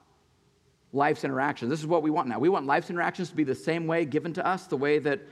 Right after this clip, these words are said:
we've trained ourselves. We want all of life's interactions to be quick and hurried, little fragments here and there. Uh, this guy, Nicholas Carr, this is in your notes as well. He wrote this, uh, Pulitzer Prize-winning book called The Shallows.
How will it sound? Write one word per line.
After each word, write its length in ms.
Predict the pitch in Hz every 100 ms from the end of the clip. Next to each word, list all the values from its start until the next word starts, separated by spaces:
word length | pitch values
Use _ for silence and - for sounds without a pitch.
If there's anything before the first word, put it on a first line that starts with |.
| -
we've 140 | 143 135
trained 180 | 175
ourselves. 240 | 160 123 107
We 120 | 156
want 260 | 165 165 - - - -
all 240 | 170 196
of 80 | 170
life's 220 | 165 -
interactions 400 | 139 147 143 117
to 40 | 110
be 120 | 113
quick 480 | - 165 185 - - - _ _ _ _ _
and 80 | 90
hurried, 540 | 98 156 170 165 165 156
little 160 | - 165
fragments 540 | 156 147 143 143 123
here 160 | - 135
and 140 | 135
there. 300 | 120 110 107 98 - - _ _ _ -
Uh, 140 | 127
this 180 | 135 139
guy, 240 | 175 160
Nicholas 380 | 151 160 165 131
Carr, 220 | - 151
this 160 | 139 135
is 100 | 135
in 60 |
your 100 | 135
notes 240 | 127 131 127
as 100 | 120
well. 140 | 131
He 100 | 123
wrote 220 | 139 156
this, 240 | 147 127 -
uh, 100 | 120
Pulitzer 480 | - 170 180 175 135
Prize-winning 580 | 151 143 139 135 135
book 220 | 120 135 -
called 180 | 127
The 60 | 110
Shallows. 680 | - 127 123 120 110 107 -